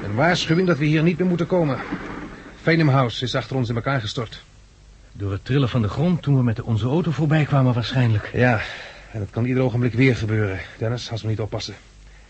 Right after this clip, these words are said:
Speaker 1: Dit is ons laatste bezoek aan Piccadilly.
Speaker 2: Hoe ziet dat er nou uit?
Speaker 1: Beter.
Speaker 2: In welk opzicht?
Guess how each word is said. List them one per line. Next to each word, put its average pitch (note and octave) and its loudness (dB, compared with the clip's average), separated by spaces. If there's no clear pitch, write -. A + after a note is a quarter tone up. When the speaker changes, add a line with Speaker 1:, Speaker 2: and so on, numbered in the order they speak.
Speaker 1:
Dit G#2+ -4
is B2 2
ons A#2 0
laatste C#3 0
bezoek C#3 -2
aan C#3 0
Piccadilly. G#2 -6
Speaker 2:
Hoe F2+ -10
ziet F#2 -4
dat F#2 -2
er G2+ 2
nou G2 2
uit? G#2+ -2
Speaker 1:
Beter. E3+ 0
Speaker 2:
In C3+ -4
welk E3 2
opzicht? D3 0